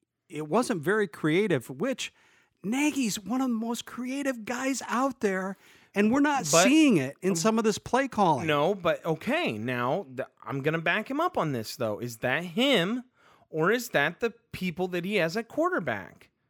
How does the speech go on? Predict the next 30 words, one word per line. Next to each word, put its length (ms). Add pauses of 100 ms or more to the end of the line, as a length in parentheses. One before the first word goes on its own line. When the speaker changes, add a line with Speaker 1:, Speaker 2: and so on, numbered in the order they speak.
(1300)
Speaker 2:
If 200
you 140
play 260
Madden 560
and 140
you're, 240
you're, 220
you 280
don't 180
have 200
a 60
guy 260
who 80
can 160
throw 200
a 60
deep 320
ball, 160
you 120
can't 280
sit 240
there 140
and 80
call 220
deep 300
ball 180
plays 340
the 100
whole 180
time. 400